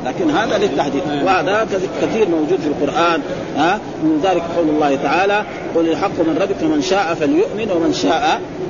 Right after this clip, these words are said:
فليكفر". ليس معنى إنه يبغى شيء يكفر، معناه التهديد هذا. قد تقدم أنه صلى الله عليه وسلم نهى عثمان بن مظعون لما استأذنه في ذلك،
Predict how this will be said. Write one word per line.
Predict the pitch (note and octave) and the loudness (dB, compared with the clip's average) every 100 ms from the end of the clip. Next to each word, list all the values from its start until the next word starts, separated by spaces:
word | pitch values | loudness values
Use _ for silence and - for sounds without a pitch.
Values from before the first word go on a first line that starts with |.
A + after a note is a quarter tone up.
| - | 0
فليكفر". | F3 E3 E3 - C#3 | 0 0 -2 -4 -2
ليس | G3+ | 0
معنى | G#3 G3+ G3 F#3+ F#3 - - | 0 0 2 2 0 -6 -6
إنه | E3 | -2
يبغى | F3 D#3+ D#3+ | 0 0 0
شيء | G3 E3+ | 2 2
يكفر، | E3 D#3+ - F3 - - - - - - - - - | 2 0 -2 -4 -4 -10 -8 -8 -6 -6 -6 -4 -2
معناه | C#3+ G3 | 0 2
التهديد | F3 G#3+ G3 A3 | 2 2 2 0
هذا. | C#3+ B2 - - - - - - C#3 C#3+ - D#3 - - - - - E3+ E3+ - - - - F3+ - - - - - - - | 0 0 -4 -6 -6 -6 -6 -6 -6 -6 -4 -4 -4 -8 -8 -8 -8 -8 -6 -6 -6 -6 -6 -6 -6 -8 -8 -8 -8 -6 -4
قد | D#3 | -2
تقدم | - G3 G3 F#3 | -2 0 0 0
أنه | F#3 F3 | 0 0
صلى | D3+ D#3 | 0 -2
الله | F3 | 0
عليه | |
وسلم | F#3 E3 | 0 0
نهى | F#3+ E3 | 2 0
عثمان | E3 F3 F#3+ | -2 -2 0
بن | D#3+ D#3 | 0 0
مظعون | C#3+ D#3 F3+ | 0 0 2
لما | D#3+ | 2
استأذنه | D3+ - C#3 F3 F#3 D3+ | 0 -2 -2 0 0 0
في | |
ذلك، | D3+ E3+ E3 | 2 2 2